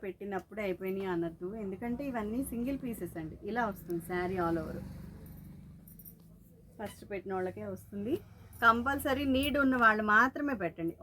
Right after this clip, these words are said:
Only టూ కలర్స్. కొంతమంది ఒక్క టెన్ or ఫైవ్ పర్సెంట్ మంది పెట్టి వదిలేస్తున్నారండి, ఎందుకో మరి.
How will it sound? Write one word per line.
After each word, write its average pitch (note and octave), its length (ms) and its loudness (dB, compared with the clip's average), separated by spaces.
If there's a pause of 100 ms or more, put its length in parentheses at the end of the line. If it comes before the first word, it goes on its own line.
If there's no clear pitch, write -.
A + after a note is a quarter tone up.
Only C4 320 0
టూ G#3+ 80 4 (100)
కలర్స్. E3+ 300 0 (460)
కొంతమంది C#4+ 580 2 (100)
ఒక్క D4 300 -6 (120)
టెన్ A#3+ 240 2 (260)
or C4+ 100 8 (140)
ఫైవ్ A3 260 2
పర్సెంట్ C#4 380 0 (100)
మంది A3 300 -4 (420)
పెట్టి B3+ 320 -8 (100)
వదిలేస్తున్నారండి, G3+ 880 -2
ఎందుకో A3+ 280 -6 (140)
మరి. F#3 180 -2